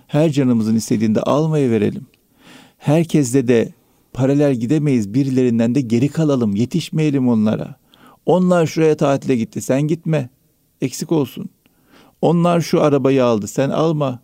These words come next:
geri kal, hiç problem değil. Şunun şu evde oturuyor, bu arabayı alıyor falan. Olmayabilir,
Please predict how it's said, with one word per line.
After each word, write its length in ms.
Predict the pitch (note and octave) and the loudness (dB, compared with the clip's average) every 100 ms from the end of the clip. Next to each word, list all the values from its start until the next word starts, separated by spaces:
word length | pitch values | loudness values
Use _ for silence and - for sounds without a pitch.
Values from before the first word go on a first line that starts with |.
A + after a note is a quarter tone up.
| _ _ | _ _
geri 220 | C#3+ D#3 | -2 -2
kal, 220 | D#3+ C#3+ B2 D#3+ | -2 -4 -6 -12
hiç 120 | - | -4
problem 420 | E3 D3 A#2 A2+ G#2+ | 0 0 0 0 -2
değil. 300 | - - - - | -6 -12 -14 -6
Şunun 200 | D#3 E3 | -2 0
şu 180 | D3+ E3 | 0 0
evde 240 | D#3 C3+ | 0 2
oturuyor, 500 | C3 A#2 - A2+ - - - - _ D3 | 0 -2 -2 -2 -2 -4 -16 -20 _ -2
bu 120 | E3 | 2
arabayı 420 | D3+ C3 B2 A#2+ | 2 2 2 2
alıyor 320 | B2 A#2+ A#2+ | 2 0 -2
falan. 380 | - - F3+ A#3 - _ _ _ _ - - | -2 -2 -2 -2 -8 _ _ _ _ -16 -4
Olmayabilir, 1120 | D3 F#3+ D#3+ D3 A#2+ A2 B2+ A#2 - - - | -2 0 -2 -2 -2 -2 -2 -4 -6 -20 -20